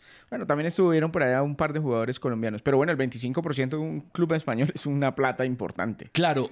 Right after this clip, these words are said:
Speaker 2: Cristiano le compra un grupo, uno de los grupos más poderosos del mundo en su rango, el M-, el S M C Group, que es japonés de origen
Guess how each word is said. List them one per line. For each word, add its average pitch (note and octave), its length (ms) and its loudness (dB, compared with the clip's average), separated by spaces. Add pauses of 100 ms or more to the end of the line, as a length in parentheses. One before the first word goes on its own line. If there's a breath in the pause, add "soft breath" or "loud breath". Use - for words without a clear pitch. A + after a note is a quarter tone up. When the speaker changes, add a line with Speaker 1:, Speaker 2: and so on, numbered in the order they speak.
Speaker 2:
Cristiano F3+ 560 0
le G#3 140 2
compra F3 360 0
un G3 80 2
grupo, D#3+ 520 4
uno D#3+ 160 2
de F#3 40 2
los E3 100 4
grupos D#3 400 2
más F#3 240 2
poderosos D#3 460 2
del C#3+ 160 2
mundo D3 240 2
en E3 80 2
su C3 140 0
rango, B2+ 360 2
el B2+ 140 4
M-, E3 320 2
el C3 180 0
S F#3 540 0
M E3+ 280 2
C E3 240 2
Group, D#3 400 0 (580 soft breath)
que C#3+ 140 2
es - 180 -2
japonés C#3 720 0
de A#2 100 0
origen F3 480 0